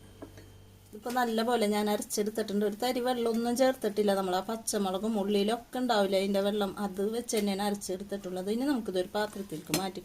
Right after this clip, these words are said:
കൊടുക്കാം. ഇതിപ്പോൾ ഞാനൊരു പ്ലേറ്റിലേക്ക് മാറ്റിയിട്ടുണ്ട്. ഇനി നമുക്കിതിലേക്ക് മഞ്ഞൾപ്പൊടി ചേർത്ത് കൊടുക്കാം. ഞാനൊരു മുക്കാൽ സ്പൂൺ മഞ്ഞൾപ്പൊടി ചേർക്കുന്നുണ്ട്. പിന്നെ ഇതിലേക്ക്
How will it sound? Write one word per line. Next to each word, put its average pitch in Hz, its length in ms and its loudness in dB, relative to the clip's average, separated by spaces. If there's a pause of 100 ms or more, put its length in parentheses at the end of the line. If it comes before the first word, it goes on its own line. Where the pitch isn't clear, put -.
കൊടുക്കാം. 120 300 -16 (4000)
ഇതിപ്പോൾ 269 300 0
ഞാനൊരു 240 280 4
പ്ലേറ്റിലേക്ക് 220 560 0
മാറ്റിയിട്ടുണ്ട്. 208 640 2 (320)
ഇനി 254 180 -2
നമുക്കിതിലേക്ക് 208 800 2
മഞ്ഞൾപ്പൊടി 202 640 0
ചേർത്ത് 202 300 0
കൊടുക്കാം. 180 300 -2
ഞാനൊരു 226 380 0
മുക്കാൽ 233 320 -2 (100)
സ്പൂൺ 220 240 -4 (120)
മഞ്ഞൾപ്പൊടി 180 560 0
ചേർക്കുന്നുണ്ട്. 180 580 -4 (960)
പിന്നെ 240 240 -4 (840)
ഇതിലേക്ക് 202 420 0